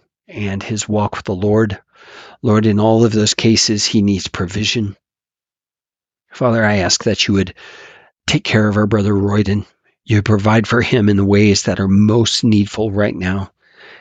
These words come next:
He says this divorce that is pending, Lord, he just wants it to end fairly. Father, I pray that you would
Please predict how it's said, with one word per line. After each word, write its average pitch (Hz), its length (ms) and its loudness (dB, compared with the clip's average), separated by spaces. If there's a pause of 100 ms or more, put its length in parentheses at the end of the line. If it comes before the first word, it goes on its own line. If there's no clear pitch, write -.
(100)
He - 120 -6
says 110 260 0
this 117 180 0
divorce 101 480 2
that 104 160 -2
is 101 80 -4
pending, 98 400 0
Lord, 95 200 0
he 123 120 -2
just 107 240 -2
wants 120 220 -2
it - 80 -14
to - 100 -12
end 107 360 -2 (460)
fairly. 113 680 2
Father, 104 520 0
I 104 80 2
pray 101 380 2
that 95 220 -4
you 107 80 0
would 92 200 -4